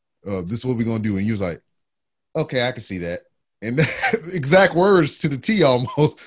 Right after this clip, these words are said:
"Okay, I can see that." And then you get the things and you got the stuff and you just like, boom, boom. "All right, I know what we need to do.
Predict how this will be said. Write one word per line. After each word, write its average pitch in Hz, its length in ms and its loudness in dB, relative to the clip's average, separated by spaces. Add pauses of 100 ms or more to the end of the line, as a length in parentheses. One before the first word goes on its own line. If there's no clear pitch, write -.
(120)
"Okay, 139 280 0
I 117 40 -2
can 104 80 -10
see 92 140 -8
that." 85 200 -8 (260)
And 101 120 -4
then 101 100 0
you 113 120 -2
get 107 180 -4
the 95 60 -12
things 147 400 0
and 120 80 -2
you 117 60 -6
got 113 160 -2
the - 40 -14
stuff 160 420 -2
and 127 80 -2
you 135 120 0
just 120 180 -4
like, 104 260 -2
boom, 123 260 -2
boom. 104 300 -4
"All 104 80 -6 (140)
right, 92 220 -2
I 104 100 -2
know 117 140 -2
what 110 140 0
we 107 100 -2
need 107 180 -4
to 98 60 -10
do. 101 300 -6